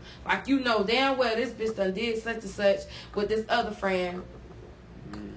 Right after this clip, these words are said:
Speaker 1: And you already know they mentality, but then you turn around and still try to be their friend, and later on you find out their mentality. And another thing I hate is when y'all go through it, you go to telling each other business, even in relationships. Like,
Speaker 2: Yeah,
Speaker 1: "Oh,
Speaker 2: that's,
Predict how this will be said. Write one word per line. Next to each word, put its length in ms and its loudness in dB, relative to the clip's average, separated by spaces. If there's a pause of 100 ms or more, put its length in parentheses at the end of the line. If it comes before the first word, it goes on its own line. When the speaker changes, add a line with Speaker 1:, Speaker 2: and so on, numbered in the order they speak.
(140)
Speaker 1:
And 160 4
you 140 4
already 320 10
know 160 8
they 160 6
mentality, 840 6 (280)
but 240 8
then 240 4
you 100 2
turn 260 4
around 300 8
and 80 -2
still 240 4
try 200 4
to 40 0
be 140 0
their 140 6
friend, 300 2
and 140 2
later 200 4
on 140 4
you 60 0
find 300 4
out 100 6
their 100 0
mentality. 600 2
And 100 2
another 280 4
thing 220 2
I 120 6
hate 400 2 (260)
is 160 2
when 160 0
y'all 240 6
go 220 4
through 240 0
it, 100 0
you 120 -6
go 120 6
to 80 -4
telling 320 2
each 160 -4
other 160 2
business, 340 0
even 280 0
in 100 -2
relationships. 800 0 (360)
Like, 240 8
Speaker 2:
Yeah, 160 12
Speaker 1:
"Oh, 60 6
Speaker 2:
that's, 260 12